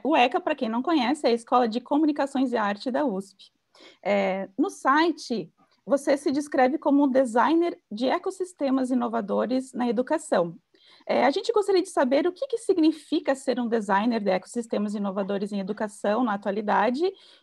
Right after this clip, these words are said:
e o que, que é esperado de um designer de ecossistemas inovadores em educação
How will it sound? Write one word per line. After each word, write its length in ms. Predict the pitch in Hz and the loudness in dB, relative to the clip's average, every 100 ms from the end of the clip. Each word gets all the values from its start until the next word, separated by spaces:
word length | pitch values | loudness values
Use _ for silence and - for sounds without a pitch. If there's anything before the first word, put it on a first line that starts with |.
| - | 0
e 80 | 311 | 2
o 40 | |
que, 160 | 311 480 | 2 -2
que 100 | 427 | 2
é 80 | |
esperado 800 | 370 - - 415 262 269 330 233 202 | 0 0 -2 2 6 6 6 2 -2
de 140 | 233 | -2
um 120 | 247 | -2
designer 600 | 233 240 202 208 285 277 | 0 0 0 0 2 2
de 100 | 214 | 0
ecossistemas 680 | 220 240 254 269 233 220 226 | -4 -4 -8 -6 -6 -4 -4
inovadores 600 | 226 214 220 202 208 202 | -4 -2 -4 -2 -2 -2
em 120 | 214 | -4
educação 640 | 208 247 330 - 269 311 | -2 -2 -4 -2 0 0